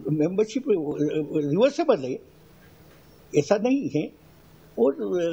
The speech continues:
उसे political रूप नहीं देना चाहिए, court पर आरोप नहीं लगाना चाहिए। इसमें main चीज ये है कि एविडेंस आपने क्यों नहीं दिया, कि आपने दुर्भावनापूर्वक नहीं कहा, सद्भावनापूर्वक कहा, in the larger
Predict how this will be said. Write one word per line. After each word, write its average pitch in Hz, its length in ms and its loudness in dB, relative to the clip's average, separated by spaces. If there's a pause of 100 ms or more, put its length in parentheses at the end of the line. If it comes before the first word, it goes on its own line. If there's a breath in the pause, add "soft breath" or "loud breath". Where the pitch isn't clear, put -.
(180)
उसे 202 220 4
political 240 600 0
रूप 262 180 -2
नहीं 185 200 0
देना 147 300 0
चाहिए, 214 320 -2
court 214 420 2
पर - 180 -2
आरोप 240 600 0
नहीं 208 200 2
लगाना 135 380 0
चाहिए। 143 500 -2 (440 soft breath)
इसमें 320 380 -2 (200)
main 180 380 2
चीज 311 280 0
ये 254 220 4
है 254 80 0
कि 285 140 -2
एविडेंस 214 600 2
आपने 311 280 0
क्यों 294 240 -2
नहीं 339 200 0
दिया, 160 340 0 (600)
कि 269 80 6
आपने 220 500 2
दुर्भावनापूर्वक 220 1000 0
नहीं 220 200 2
कहा, 214 320 2
सद्भावनापूर्वक 202 1120 0
कहा, 214 220 0
in 208 140 2
the 220 160 0
larger 175 380 2